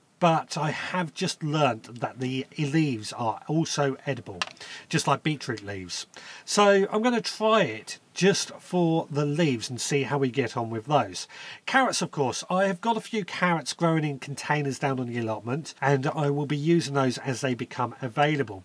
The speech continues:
But to increase the amount of carrots I have growing, I have one container currently empty that I'll sow some, uh, seeds into that. The variety I'm gonna sow is called Early Nantes two. And back at home here, I've got a tub of carrots that was sown in February in the greenhouse.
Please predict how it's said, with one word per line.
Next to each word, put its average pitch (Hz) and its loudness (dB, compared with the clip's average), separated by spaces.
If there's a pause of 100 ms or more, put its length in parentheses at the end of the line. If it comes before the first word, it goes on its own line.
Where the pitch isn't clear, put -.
(140)
But 175 2
to 175 4
increase 175 0
the 180 0
amount 165 2
of - -12
carrots - 0
I 135 0
have 123 -2
growing, 113 2 (300)
I 131 0
have 120 -2
one 175 2
container 139 2
currently 120 -4
empty 117 -4
that 123 -2
I'll 120 -8
sow 127 0 (260)
some, 117 0
uh, 127 -6
seeds 117 -4
into 113 -8
that. 120 2 (300)
The 160 0
variety 202 6
I'm 165 0
gonna 165 2
sow 147 4
is 135 -2
called 139 2 (100)
Early 147 2
Nantes 123 -2
two. 107 -2 (280)
And 165 -2
back 220 4
at 226 0
home 190 2
here, 120 -2 (240)
I've 147 0
got 196 2
a 202 2
tub 170 -2
of 143 -6
carrots 147 2
that 127 -2
was 143 0
sown 175 4
in 151 -4
February 123 0
in 117 -6
the 120 -4
greenhouse. 120 -2